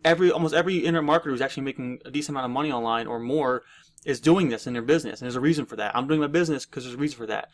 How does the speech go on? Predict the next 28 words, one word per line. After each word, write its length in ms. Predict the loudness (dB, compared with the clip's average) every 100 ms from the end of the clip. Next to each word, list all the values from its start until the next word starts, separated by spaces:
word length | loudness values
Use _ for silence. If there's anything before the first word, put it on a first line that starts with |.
| _
You 80 | 2
gotta 140 | 4
give 140 | 4
it 60 | 2
some 120 | -2
time. 380 | -2 0 0 -4 _ _
Get 140 | -4
a 20 |
video 220 | 2 6 6
up 100 | 6
there, 180 | 4
get 100 | 4
a 40 | 0
second 280 | 0 0 -2
video 300 | -2 -2 -4
up 100 | -4
there, 160 | -2 -2
a 60 |
third 260 | 2 2 2
video. 260 | 0 0
Make 160 | 0 -4
sure 140 | -6
you're 100 | -6
doing 100 | -6 -2
everything 300 | 0 2 -2
the 80 | -2
product 320 | -4 -4 -4
says, 320 | -2 -2 -4